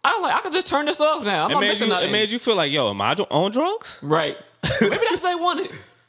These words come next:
Speaker 2: Nah, I ain't, nah. I ain't want that.
Speaker 1: <laughs>
Speaker 2: Am I bugging? Like,
Speaker 1: But Euphoria, I'm definitely gonna revisit.
Speaker 2: Yeah,
Speaker 1: All right?
Speaker 2: yeah. It
Speaker 1: Like,
Speaker 2: just
Speaker 1: it didn't, it didn't ruin the whole series for me. It just ruined that la-, that last episode for me.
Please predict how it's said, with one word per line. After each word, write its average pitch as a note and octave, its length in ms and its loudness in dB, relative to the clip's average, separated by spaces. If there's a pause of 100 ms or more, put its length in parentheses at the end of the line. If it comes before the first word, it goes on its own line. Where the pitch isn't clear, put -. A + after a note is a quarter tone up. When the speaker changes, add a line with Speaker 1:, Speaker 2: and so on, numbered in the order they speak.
(580)
Speaker 2:
Nah, G2+ 300 -8
I C#3 140 -6
ain't, G#2 180 -10
nah. F#2 320 -8 (600)
I B2 180 2
ain't A#2+ 100 0
want B2 240 -2
that. A2 340 0
Speaker 1:
<laughs> - 1200 -8
Speaker 2:
Am F#2+ 120 -6
I C3+ 120 0
bugging? A#4+ 440 -2 (160)
Like, - 300 -16 (320)
Speaker 1:
But D3+ 160 -8
Euphoria, A3+ 640 -2 (580)
I'm D#3 140 4
definitely D#3 200 0
gonna C#3+ 120 2
revisit. B2 500 -4 (680)
Speaker 2:
Yeah, G#2 160 -2
Speaker 1:
All A#2 120 0
right? B2+ 100 -2
Speaker 2:
yeah. F2+ 100 -2
It - 100 -6
Speaker 1:
Like, C#3+ 120 2
Speaker 2:
just D#3+ 60 0
Speaker 1:
it E3 180 2
didn't, F#3+ 220 0
it G#3 60 0
didn't D#3+ 260 0
ruin F3 260 2
the D#3 60 2
whole E3 200 2
series F3+ 400 0
for F3+ 80 -4
me. F#3 180 0
It D#3+ 180 0
just C#3+ 160 0
ruined C#3+ 220 2
that C3 100 0
la-, B2+ 220 -2
that C3 120 0
last B2 260 0
episode - 400 -6
for - 80 -20
me. - 200 -18